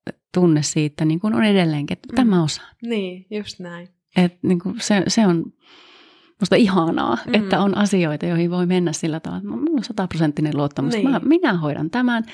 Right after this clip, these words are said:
Speaker 2: Mm.
Speaker 1: sinä opit ihan varmasti
Speaker 2: Mm.
Speaker 1: täällä dreijaamaan.
Speaker 2: Ihanaa! Kuuliko nyt kaikki?
Speaker 1: <laughs> Tänne vaan,
Speaker 2: Tänne vaan.
Speaker 1: tänne vaan.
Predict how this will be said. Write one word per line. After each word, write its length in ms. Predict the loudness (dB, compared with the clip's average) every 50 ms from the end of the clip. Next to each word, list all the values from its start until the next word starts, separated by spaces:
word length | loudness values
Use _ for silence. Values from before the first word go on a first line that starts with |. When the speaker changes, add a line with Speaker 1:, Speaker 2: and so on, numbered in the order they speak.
| -20 -18 -12
Speaker 2:
Mm. 60 | -2
Speaker 1:
sinä 320 | 2 4 4 4 4 4 2
opit 280 | 2 2 0 0 2
ihan 300 | 2 2 2 2 0 0
varmasti 440 | -2 -6 -6 -4 -4 -6 -4 -6 -6
Speaker 2:
Mm. 100 | -6 -4
Speaker 1:
täällä 300 | -6 -6 -6 -6 -6 -4
dreijaamaan. 640 | -2 -2 0 0 0 -2 -2 -4 -8 -12 -12 -12 -12 -12 -14 _ _ -8 -2 0 2 2 2 2 2
Speaker 2:
Ihanaa! 800 | 2 2 2 2 0 0 0 0 -2 -4 -4 -4 -8 -12 -12 -14 -16 _ _ -20 _
Kuuliko 400 | -14 -10 -10 -10 -8 -6 -6 -6
nyt 180 | -6 -6 -8
kaikki? 440 | -8 -12 -10 -4 -4 -4 -4 -4 -4 -2 -2 0 2 0 0 0 0 -2
Speaker 1:
<laughs> 440 | -2 -2 -4 -4 -4 -6 -8 -12 -8
Tänne 340 | -8 -4 -2 0 2 2 2
vaan, 120 | 2 0 0 0 -2
Speaker 2:
Tänne 160 | -2 -2 0
vaan. 0 |
Speaker 1:
tänne 320 | 0 0 0 0 0 0
vaan. 200 | 2 2 2 0